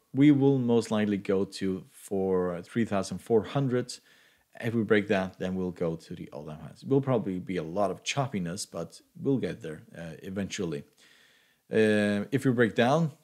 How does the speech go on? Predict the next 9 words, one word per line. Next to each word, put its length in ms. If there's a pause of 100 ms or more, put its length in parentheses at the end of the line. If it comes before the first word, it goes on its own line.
(100)
then 280
of 180
course 440
the 340
hundred 340
moving 280
average 340
down 220
here 420